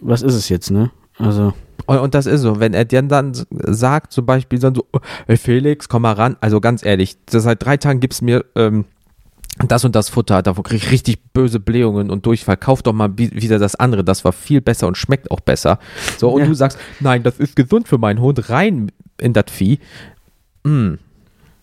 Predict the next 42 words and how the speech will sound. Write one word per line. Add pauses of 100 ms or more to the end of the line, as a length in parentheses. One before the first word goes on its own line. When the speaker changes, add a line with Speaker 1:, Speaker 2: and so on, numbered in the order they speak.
(800)
Speaker 1:
Kostet
aber
zwei
Euro
Speaker 2:
Ja,
Speaker 1:
weniger.
Speaker 2:
bist
du
wahnsinnig. (100)
Geh
doch
arbeiten
für
dein
gutes
Essen,
du. (220)
Das (100)
wird
gegessen,
was
auf
den
Tisch
kommt. (360)
Speaker 1:
Ja. (180)
Speaker 2:
Nee,
aber (260)
d-,
das
ist
es. (300)
Vielleicht
könnten
wir
dann,
äh, (140)
Tiere
besser (220)
f-, (220)
verstehen,
weil